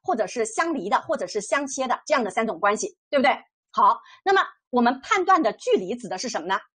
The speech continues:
指的是我们圆心到这条直线的距离。你看，当我们相离的时候，咱们圆心到，到这条直线的距离是不是半，比半径要来得大呀？对吧？好，第二种情况是，如果说是相切的，就等于半径；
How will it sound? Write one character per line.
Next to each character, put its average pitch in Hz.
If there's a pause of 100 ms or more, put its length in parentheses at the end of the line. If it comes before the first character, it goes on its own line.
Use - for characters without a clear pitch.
(180)
指 247
的 214
是 330 (300)
我 233
们 240
圆 220
心 381 (120)
到 320
这 311
条 226
直 208
线 403
的 247
距 220
离。 170 (440)
你 226
看， 320 (320)
当 415
我 294
们 196 (560)
相 415
离 269
的 277
时 220
候， 208 (260)
咱 240
们 285
圆 220
心 311
到， 311
到 320
这 320
条 240
直 240
线 294
的 254
距 285
离 190
是 254
不 294
是 311
半， 320
比 220
半 311
径 285
要 254
来 190
得 254
大 330
呀？ 190 (400)
对 311
吧？ 254 (160)
好， 214 (260)
第 -
二 311
种 226
情 196
况 269
是， 254 (300)
如 247
果 240
说 262
是 269
相 349
切 339
的， -
就 294
等 208
于 180
半 226
径； 247